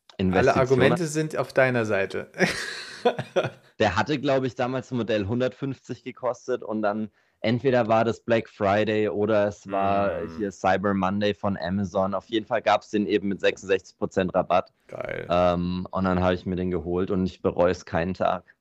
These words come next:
Speaker 2: Damn.
Speaker 1: Aber jetzt mittlerweile brauch ich einen neu-, ein neueres Modell. Zum
Speaker 2: Ja.
Speaker 1: einen einen, der halt effizienter einmal durchgeht, weil der hier braucht schon sehr lange, bis er überall einmal war.
Speaker 2: Hm.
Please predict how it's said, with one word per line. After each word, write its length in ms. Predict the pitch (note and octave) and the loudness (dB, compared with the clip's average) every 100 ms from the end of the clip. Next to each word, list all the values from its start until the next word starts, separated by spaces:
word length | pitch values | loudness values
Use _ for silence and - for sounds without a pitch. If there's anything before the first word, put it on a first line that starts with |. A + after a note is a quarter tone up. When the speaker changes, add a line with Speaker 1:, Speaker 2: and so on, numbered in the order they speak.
| _ | _
Speaker 2:
Damn. 220 | - C#3+ B2 - - _ _ _ _ _ _ - | -14 -14 -16 -20 -20 _ _ _ _ _ _ 0
Speaker 1:
Aber 240 | G2+ G#2+ | 2 4
jetzt 320 | A2 B2 C#3+ | 4 4 2
mittlerweile 480 | D3 C#3+ B2+ A2+ D3 | -2 0 2 0 0
brauch 380 | - - A2+ - | -4 -2 -4 -2
ich 340 | C3 - - | -6 -8 -8
einen 420 | G#2+ A2+ G#2+ G2+ G2+ _ _ - | -6 -4 -2 -4 -6 _ _ -4
neu-, 400 | F#2 G2 F#2+ F#2 | 0 2 4 2
ein 160 | G#2 G2 | 2 2
neueres 380 | G#2 C#3 D3 D3 | 2 2 -2 -4
Modell. 440 | C#3 C3 C3 - _ _ | -2 -2 -4 -6 _ _
Zum 160 | A2+ | -2
Speaker 2:
Ja. 80 | G#2 | 0
Speaker 1:
einen 280 | G2 A#2 A2+ | 0 0 -2
einen, 220 | E2+ G2+ | -2 -2
der 180 | G2+ G2 | 0 2
halt 380 | G2+ F#2+ F#2+ - _ _ _ | 2 0 -2 -8 _ _ _
effizienter 880 | A2 - G2 - - F#2+ A2+ C#3 A#2+ | -4 -2 -4 -4 0 2 2 0 -2
einmal 280 | B2 B2+ A#2 | -2 -2 -2
durchgeht, 600 | B2+ C3 - C#3+ D3 C#3 | -2 -4 -6 -6 -4 0
weil 140 | G2 | 2
der 120 | F#2+ G2 | 4 2
hier 160 | G#2 | 0
braucht 300 | - G2 F#2+ | 0 0 0
schon 160 | G2 F2+ | -2 0
sehr 160 | F#2+ | 2
lange, 280 | F#2+ G2 G#2+ | 2 2 0
bis 180 | F#2+ - | -2 -4
er 80 | E2+ | -4
überall 240 | D#2+ E2+ | 0 0
einmal 260 | C#2 E2 D2+ | 0 -2 -2
war. 260 | D#2 A#2 C3 _ - | -2 -4 -10 _ -10
Speaker 2:
Hm. 260 | G#2+ F#2 | -8 -8